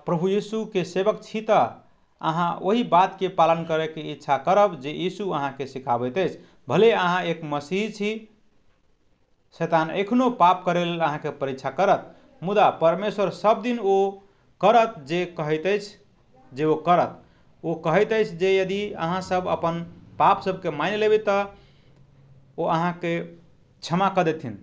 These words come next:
ओ अहाँके पाप के विरुद्ध लड़बाक सामर्थ्य देथिन। परमेश्वर अहाँके प्रार्थना करय आ हुनकर वचन पढ़य लेल कहैत अछि। ओ अहाँके अन्य विश्वासी सबक संग मिलकऽ हुनकर,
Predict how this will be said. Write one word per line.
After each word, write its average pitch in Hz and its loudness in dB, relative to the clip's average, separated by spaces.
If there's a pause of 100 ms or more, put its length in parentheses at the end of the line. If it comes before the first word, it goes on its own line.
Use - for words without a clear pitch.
(920)
ओ 180 -2
अहाँके 175 0
पाप 196 2
के 190 -2
विरुद्ध 190 0 (300)
लड़बाक 170 4
सामर्थ्य 170 -2
देथिन। 151 -4 (720)
परमेश्वर 208 0
अहाँके 190 -2
प्रार्थना 185 2
करय 180 2 (760)
आ 147 4
हुनकर 170 0
वचन 180 0
पढ़य 185 4
लेल 175 0 (400)
कहैत 143 0
अछि। 131 -4 (680)
ओ 180 -4
अहाँके 185 0
अन्य 220 0
विश्वासी 190 2
सबक 180 -2
संग 175 -4
मिलकऽ 180 -2
हुनकर, 160 -2